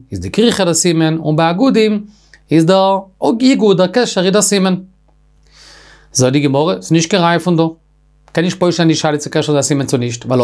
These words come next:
אטונה רב חייא, א שלושה כרוכין זה בזה. דהיינו, דאס שטייט, אז אגודו איז קשור עם זה בזה, מיינט צו זאגן,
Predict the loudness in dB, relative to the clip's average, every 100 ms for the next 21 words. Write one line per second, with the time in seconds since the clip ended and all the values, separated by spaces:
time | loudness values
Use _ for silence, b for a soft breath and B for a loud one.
0 | 0 0 -2 -2 -2 -4 -2 0 0 -2
1 | -8 b b b -4 -2 0 2 2 2
2 | 0 0 -4 -4 2 2 2 2 0 2
3 | 0 -2 -6 -12 _ B B B B B
4 | 0 2 0 0 0 2 0 2 2 0
5 | 0 2 4 2 0 -4 -2 -2 2 2
6 | 4 2 0 -6 -8 -4 0 2 2 0
7 | 0 0 2 0 -2 b b b -4 -2
8 | 0 0 2 2 2 0